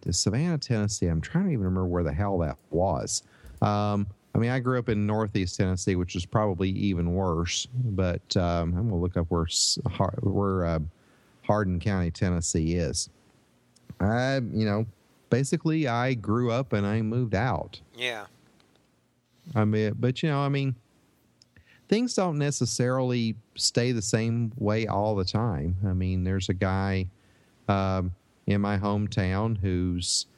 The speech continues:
Speaker 1: I, I wouldn't say he's completely openly gay, but a lot of people do know. And, um,
Speaker 2: Do you have
Speaker 1: he's
Speaker 2: any
Speaker 1: the
Speaker 2: relatives back there?
Speaker 1: Oh, yeah. All my relatives are there.
Speaker 2: Ah.
Speaker 1: Yeah.
Speaker 2: Do they still
Speaker 1: Uh,
Speaker 2: talk to you?
Speaker 1: uh, some of 'em, yeah.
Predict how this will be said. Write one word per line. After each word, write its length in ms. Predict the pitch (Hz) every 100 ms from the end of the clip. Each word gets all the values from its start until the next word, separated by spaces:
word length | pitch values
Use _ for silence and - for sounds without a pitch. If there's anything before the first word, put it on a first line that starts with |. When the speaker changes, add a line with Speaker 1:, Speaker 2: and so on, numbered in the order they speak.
| _ _ _ -
Speaker 1:
I, 260 | - - -
I 100 | 110
wouldn't 220 | 135 135
say 180 | 117 117
he's 220 | 101 110 101
completely 580 | 107 92 110 117 120
openly 460 | 120 123 127 123 123
gay, 340 | 120 120 123
but 200 | 120 107 98
a 120 | 95
lot 240 | 95 95 101
of 80 | 101
people 360 | 104 - 95
do 320 | 90 95 98 107
know. 420 | 101 90 95 120 - - - _ _
And, 520 | 101 98 98 98 95 101
um, 440 | 98 98 98 95 -
Speaker 2:
Do 80 | 147
you 60 |
have 80 | 180
Speaker 1:
he's 220 | 101 98
Speaker 2:
any 60 | 160
Speaker 1:
the 80 | 101
Speaker 2:
relatives 280 | 98 92 -
back 300 | 185 185 -
there? 220 | 196 190 _ _ _ _ _ -
Speaker 1:
Oh, 100 | 131
yeah. 220 | 110 71 85
All 220 | 104 104
my 120 | 107
relatives 460 | 92 87 82 85 78
are 40 | 80
there. 260 | 80 73 92 -
Speaker 2:
Ah. 240 | 135 85 85 - - - _ _ _ - -
Speaker 1:
Yeah. 160 | 98 85 95
Speaker 2:
Do 80 | -
they 100 | 127
still 200 | 120 -
Speaker 1:
Uh, 60 | 92
Speaker 2:
talk 220 | 92 87
to 80 | 156
you? 140 | 170 165 - - - - - - _ _ _ - -
Speaker 1:
uh, 160 | 233 277
some 200 | - 226
of 140 | 135
'em, 160 | 127 123
yeah. 220 | 92 107